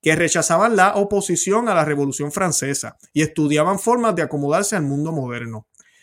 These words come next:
Entre muchos otros fueron exponentes de ca-, de esta escuela ultramontana o contrarrevolucionaria,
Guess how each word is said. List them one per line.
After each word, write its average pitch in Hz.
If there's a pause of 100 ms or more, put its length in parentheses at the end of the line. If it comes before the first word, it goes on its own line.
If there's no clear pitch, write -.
(180)
Entre 139
muchos 233
otros 160
fueron 180
exponentes 185
de 147
ca-, 147
de 147
esta 156
escuela 180
ultramontana 147 (300)
o 160
contrarrevolucionaria, 143